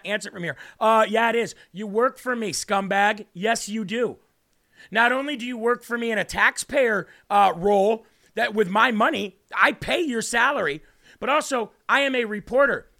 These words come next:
And it is my constitutional right to sit here and ask you these questions for the American people. You work for us. So shut your mop-, mouth and do what I said and answer the question, or nobody's getting another question for the rest of the day.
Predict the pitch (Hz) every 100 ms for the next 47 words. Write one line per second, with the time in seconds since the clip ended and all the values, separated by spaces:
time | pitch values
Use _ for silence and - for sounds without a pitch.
0 | - 214 208 196 202 202 240 - 190 233
1 | 214 208 214 226 254 - 196 190 185 180
2 | 190 180 - 180 175 175 165 - - 196
3 | 214 208 208 202 165 220 202 202 196 208
4 | 196 202 196 - - - 190 - 214 214
5 | 277 285 240 220 - 208 214 165 165 -
6 | - _ 214 190 220 247 240 226 - 277
7 | 226 156 - - 220 226 233 220 220 208
8 | 262 254 226 220 240 233 302 277 269 233
9 | 220 247 226 226 214 226 220 208 175 -
10 | - 208 214 202 190 180 185 127